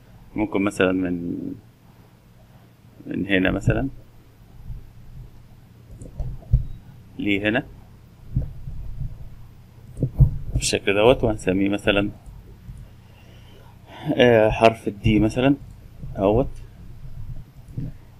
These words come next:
وبعد كده هقول له architecture، هقول له ان انا عايز اعمل component model in place،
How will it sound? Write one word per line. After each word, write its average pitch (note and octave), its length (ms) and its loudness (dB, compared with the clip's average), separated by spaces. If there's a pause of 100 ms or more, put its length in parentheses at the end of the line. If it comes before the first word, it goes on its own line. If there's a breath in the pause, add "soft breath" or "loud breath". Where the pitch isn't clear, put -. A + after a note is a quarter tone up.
(160)
وبعد A#2+ 300 8
كده B2 260 4
هقول A#2 220 8
له G#2 200 6
architecture، - 380 0
هقول A2+ 520 8
له A2 180 8
ان G#2 140 4
انا G#2 120 4
عايز A2 280 4
اعمل G#2 360 4
component A2 680 2
model G2+ 260 2
in F#2 220 0
place، A2 380 2